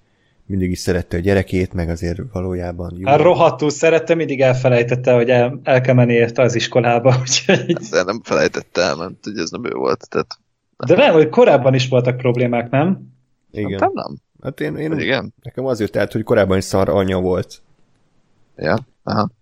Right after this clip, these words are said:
Speaker 2: Hát jó, de, de így viszont akkor összeáll a történet, mert tényleg ugye sosem beszélt arról, hogy,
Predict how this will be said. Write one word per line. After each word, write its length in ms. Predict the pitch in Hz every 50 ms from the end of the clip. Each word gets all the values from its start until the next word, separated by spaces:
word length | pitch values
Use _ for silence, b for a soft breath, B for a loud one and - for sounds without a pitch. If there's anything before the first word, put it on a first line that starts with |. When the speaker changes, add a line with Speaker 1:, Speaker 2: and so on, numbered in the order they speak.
| _ _ _ _ _ _ _ _ _ _ _ _ _
Speaker 2:
Hát 180 | - 151 143 151
jó, 200 | 202 214 208 190
de, 420 | 160 170 165 160 160 156 156 160
de 160 | 151 151 156 156
így 80 | 156 151
viszont 360 | 151 156 - - 151 143 -
akkor 240 | 160 - - - 139
összeáll 380 | 143 151 151 - - 180 151
a 120 | 139 127 127
történet, 460 | 127 135 127 123 127 127 127 123 123
mert 140 | 131 123 127
tényleg 240 | 127 151 147 139 127
ugye 140 | 123 127
sosem 560 | 127 127 - 135 - - 139 127 120 117 117 B B B B B B B _
beszélt 540 | - 139 147 - - 139 131 123 123 127 131
arról, 420 | 131 120 117 117 120 123 123 117
hogy, 380 | 117 120 123 120 120 - - -